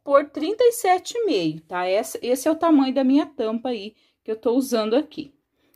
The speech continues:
Vamos lá, então, pra peça principal, que é o tapete da pia, tá? E daí eu vou passar pra vocês, é, a quantidade de material que eu gastei de cada cor pra fazer o jogo, tá?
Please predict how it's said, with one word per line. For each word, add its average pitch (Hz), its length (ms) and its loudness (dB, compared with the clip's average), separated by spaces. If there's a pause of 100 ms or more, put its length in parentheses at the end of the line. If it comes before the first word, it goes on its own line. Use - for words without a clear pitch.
(100)
Vamos 294 340 2
lá, 277 160 4
então, 269 240 0
pra 277 140 0
peça 269 420 -4
principal, 269 720 0
que 269 80 -6
é 247 60 2
o 254 40 -2
tapete 254 520 -4
da 254 100 0
pia, 226 340 -4
tá? 220 200 -4
E 220 160 -8
daí 196 280 0
eu 208 60 0
vou 220 140 -6
passar 220 320 -6
pra 214 120 -10
vocês, 214 540 -8 (560)
é, 196 500 0
a 202 60 0
quantidade 226 520 0
de 247 60 -2
material 220 520 0
que - 80 -4
eu 214 80 -2
gastei 220 420 -2
de 202 300 -4
cada 277 340 -2
cor 247 260 0
pra 247 160 -2
fazer 254 520 0
o 285 180 0
jogo, 220 500 0
tá? 175 400 -4